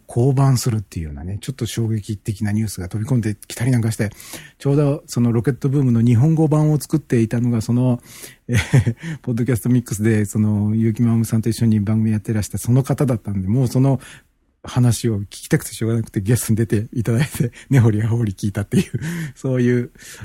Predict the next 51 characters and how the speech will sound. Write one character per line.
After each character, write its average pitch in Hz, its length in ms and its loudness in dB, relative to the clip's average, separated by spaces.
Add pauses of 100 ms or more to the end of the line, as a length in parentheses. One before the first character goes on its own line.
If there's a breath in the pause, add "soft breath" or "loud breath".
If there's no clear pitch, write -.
あ 131 100 -4
れ 139 100 -2
は 135 180 0
ワ 135 180 0
イ 175 60 0
ヤ 175 80 0
ー 175 40 -2
ド 165 100 0
プ 165 120 -6
ラ 165 100 2
ネ 156 120 0
ッ 107 60 -4 (880)
ト 113 120 -6
で 120 400 -2
配 98 220 -4
信 95 180 -6
し - 80 -10
た - 100 -8
の 80 120 -8
か 69 80 -16
な？ 95 260 -12 (800)
確 - 320 -8
か 82 180 -10
そ - 140 -12
う 92 60 -8
だ 85 80 -8
っ - 20 -20
た - 100 -20
と - 240 -20
思 78 80 -18
い 73 40 -18
ま 71 60 -18
す - 100 -20
け 71 80 -20
ど 73 80 -16
ね。 76 180 -12 (520 soft breath)
と 147 100 0
い - 20 4
う - 40 4
よ 156 40 4
う 139 40 2
な 120 60 2
こ 101 80 -8
と 101 60 -4
が 92 80 -4
あ - 20 -6
り 85 60 -8
ま 82 120 -8
し - 80 -18
た - 40 -8
ね。 156 220 -2